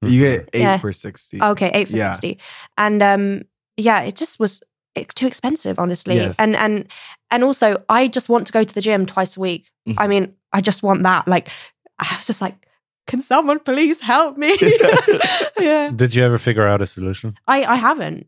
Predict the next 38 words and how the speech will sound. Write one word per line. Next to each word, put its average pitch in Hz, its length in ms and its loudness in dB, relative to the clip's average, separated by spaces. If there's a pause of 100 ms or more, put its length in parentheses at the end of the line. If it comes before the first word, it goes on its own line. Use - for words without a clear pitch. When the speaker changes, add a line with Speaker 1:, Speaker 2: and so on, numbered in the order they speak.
Speaker 3:
honestly. 180 480 -6
But 196 120 2
I, 233 220 2
I 247 80 0
go 311 120 2
swimming 269 380 0
because 220 220 -6
that's - 180 -2
so 175 160 -4
cheap. 220 400 -4 (240)
And 185 200 2
I 185 80 0
go 208 100 0
swimming 190 280 -2
twice 175 260 -6
a - 20 -6
week. 175 300 -8 (100)
And, 190 240 2
Speaker 2:
It's 190 140 2
the - 80 2
Speaker 3:
um, 196 80 6
Speaker 2:
best 160 200 2
anyway. 98 400 2
Why 101 120 2
Speaker 3:
yeah. 233 60 4
Speaker 2:
don't 90 120 0
you 135 60 -2
go 120 160 2
to 113 180 -4
a 104 60 -2
gym? 185 340 0
It 262 160 2
doesn't 262 240 0
make 254 140 0
Speaker 3:
<laughs> 202 80 0
Speaker 2:
any 196 80 2
sense. 92 520 -2
Like 95 140 0